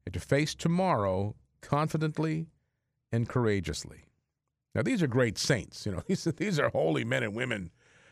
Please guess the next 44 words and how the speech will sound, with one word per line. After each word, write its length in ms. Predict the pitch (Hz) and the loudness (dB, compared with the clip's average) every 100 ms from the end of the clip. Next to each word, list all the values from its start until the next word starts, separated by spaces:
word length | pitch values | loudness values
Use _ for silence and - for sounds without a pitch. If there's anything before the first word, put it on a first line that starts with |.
| - _ | -20 _
who, 280 | 120 117 110 | 2 2 2
uh, 420 | - 104 92 90 - - | 0 0 0 -2 -6 -4
are, 340 | 104 95 95 - - - - | -2 0 -2 -6 -14 -20 -10
you 100 | 117 | -6
know, 240 | 98 101 - 113 117 117 113 110 - | -4 -6 -10 -16 -18 -16 -18 -10 -6
of 240 | 104 107 | -6 -4
the 80 | 107 | -2
greatest 460 | 101 127 139 135 | 2 2 2 0
of 100 | 120 | 0
the 60 | 110 | 0
great 360 | 104 117 113 - | 2 2 2 0
saints. 680 | - 120 98 - - - _ _ _ _ _ _ _ _ _ _ _ _ | 0 2 0 -4 -10 -10 _ _ _ _ _ _ _ _ _ _ _ _
We 140 | 104 110 | 0 2
may 160 | 110 | 2
say, 400 | 107 120 107 95 - | 2 4 4 2 0
"Oh, 160 | 123 | 0
sure, 320 | 104 - 135 - | 0 0 0 0
easy 340 | 123 131 110 | 0 2 2
for 120 | 104 104 | 0 0
Saint 260 | 113 101 | 0 0
Francis 360 | - 110 90 85 | 0 -2 -2 -6
of 100 | 78 | -4
Assisi." 420 | - 160 147 170 | -2 -2 -2 -4
But, 160 | 123 160 | -4 -2
you 60 | |
know, 340 | 214 165 151 127 _ _ _ _ _ - | 0 0 -2 -6 _ _ _ _ _ -2
we, 260 | 180 233 - - - | 0 0 -4 -10 -4
whenever 440 | 147 147 151 190 170 | 0 2 2 0 2
we 100 | 135 | 2
read 320 | 135 143 117 | 4 2 2
this 180 | 107 107 - | 0 -2 -6
or, 140 | 107 107 | -4 0
or 160 | 113 | 0
hear 240 | - 117 123 | 0 2 2
about 180 | 113 | 2
the 80 | 107 | 0
stories 480 | - 110 113 113 110 | -2 0 2 2 0
or 100 | 113 | -2
see 240 | - 117 | 0 0
the 140 | 117 110 | 0 0
films 380 | 113 110 113 104 | 2 2 2 0
about 280 | 104 107 | 0 0
their 140 | 107 104 | 0 0
lives, 460 | 104 101 101 98 | 0 0 0 -4